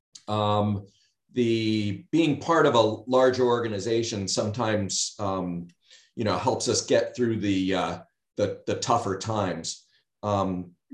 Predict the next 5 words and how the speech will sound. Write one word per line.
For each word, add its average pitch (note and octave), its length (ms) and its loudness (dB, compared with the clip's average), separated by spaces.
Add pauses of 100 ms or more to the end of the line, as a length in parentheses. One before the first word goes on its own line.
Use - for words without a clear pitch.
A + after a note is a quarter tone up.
we A#2+ 300 -2
did, B2+ 800 4 (400)
um, G2+ 720 0 (300)
benefit B2+ 640 2
from G#2 680 0